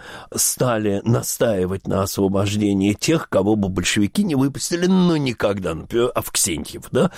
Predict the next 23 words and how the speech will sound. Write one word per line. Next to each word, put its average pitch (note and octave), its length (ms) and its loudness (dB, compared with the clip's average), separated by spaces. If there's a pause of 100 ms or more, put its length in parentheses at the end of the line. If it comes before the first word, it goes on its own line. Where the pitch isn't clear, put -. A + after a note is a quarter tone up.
(240)
Чего C#3 340 4
его A#2 340 2 (160)
<laughs> - 140 -6
выпускать - 800 -2
вообще? - 380 -2 (240)
<laughs> C3 560 0 (260)
На A#2 160 2
штык - 480 -2
и, E3+ 60 0
и, D#3 600 -2
и - 40 -2
поднял, E3+ 560 0
и E3 240 0
выкинул A2 540 0
в G#2 100 0
Неву. C#3+ 300 2
Ну, A2 260 0 (160)
тут E3 180 0
вообще E3+ 380 -2 (180)
разговора D#3+ 640 0
быть E2+ 300 -10
не G2 120 -4
может. F2+ 460 -4